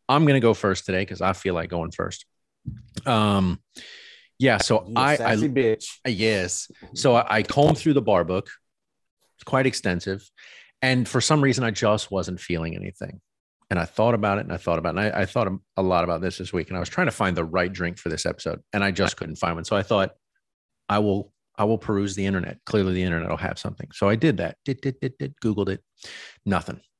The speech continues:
Speaker 1: So I thought, "You know what? You're a creative guy. You can come up with something.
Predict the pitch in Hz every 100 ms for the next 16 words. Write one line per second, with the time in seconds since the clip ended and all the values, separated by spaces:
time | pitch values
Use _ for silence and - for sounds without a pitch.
0 | _ _ _ - - _ - 104 92 104
1 | 104 117 135 - _ _ _ _ 101 98
2 | - 104 95 - - - _ _ _ _
3 | _ _ _ _ 95 92 98 95 - -
4 | -